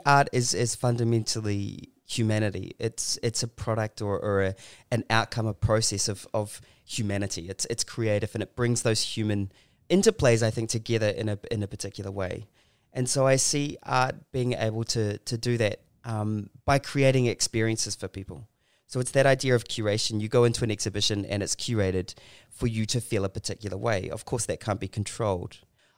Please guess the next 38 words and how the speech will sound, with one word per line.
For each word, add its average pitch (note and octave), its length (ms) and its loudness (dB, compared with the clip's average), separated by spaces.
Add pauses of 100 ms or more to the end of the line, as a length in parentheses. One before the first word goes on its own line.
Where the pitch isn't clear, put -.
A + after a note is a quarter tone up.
I'll C#3+ 140 4
never D#3 260 6
forget D#3+ 320 -4
this C#3 180 2
one A#2 300 2
moment G#2+ 440 -2
when G#2+ 400 -2
I A2+ 80 0
went A2 260 -2
to - 100 -4
this G#2+ 220 -2
art G#2+ 280 -2
exhibition G#2 480 0
in G2 100 -2
Sydney. F#2+ 380 -2
We G2+ 140 -2
were A2 100 2
living G#2+ 240 0
in G#2 80 0
Sydney, G2+ 280 -2
and G2 80 0
my G2 100 -2
partner G#2+ 320 -8
and G2 80 -2
I F#2+ 80 0
went F#2+ 240 -4
to G2 260 -4 (320)
the A#2 60 -2
Marina G#2+ 420 2
Abramovich G2 560 0
in G2+ 140 0
Residence, F#2 580 -2 (380)
uh, A2 200 -6
exhibition G#2 600 -2 (100)
in G#2+ 280 -6
Walsh A2 340 2
Bay. F#2+ 380 0 (540)
Um, G2+ 640 -6